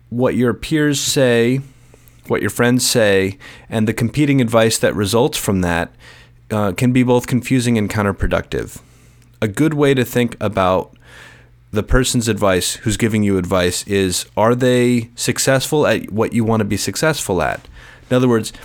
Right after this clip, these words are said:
if they have the job that you want to have, you should give them a listen. On the other hand,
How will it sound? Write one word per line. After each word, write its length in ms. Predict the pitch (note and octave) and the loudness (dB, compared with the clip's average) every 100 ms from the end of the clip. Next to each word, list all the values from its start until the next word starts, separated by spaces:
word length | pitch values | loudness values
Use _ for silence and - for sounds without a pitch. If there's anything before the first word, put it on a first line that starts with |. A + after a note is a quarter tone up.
| - - - | -20 -8 -6
if 100 | C#3 | 0
they 140 | E3 | 0
have 200 | E3 D#3+ | 2 0
the 60 | C#3 | 0
job 340 | A#2+ B2+ B2 | 2 2 0
that 60 | - | 0
you 120 | A2 | 0
want 180 | A2+ G#2+ | 0 0
to 60 | G2 | 0
have, 480 | G2+ A2 D3+ D#3 - - - - _ - | 0 0 -2 -6 -18 -20 -20 -20 _ -8
you 100 | C3+ | -4
should 200 | C3+ C3+ | -2 0
give 100 | D3 | 0
them 140 | C#3+ C3+ | 2 2
a 80 | |
listen. 440 | D3 F3+ - D#2+ F2 _ _ - - _ _ _ - - | 2 0 -2 -8 -12 _ _ -20 -20 _ _ _ -12 -2
On 140 | A#2 | 2
the 140 | B2 | 4
other 180 | G3 G#3 | 6 4
hand, 420 | B2 G2 F#2 G2+ | 2 0 0 -2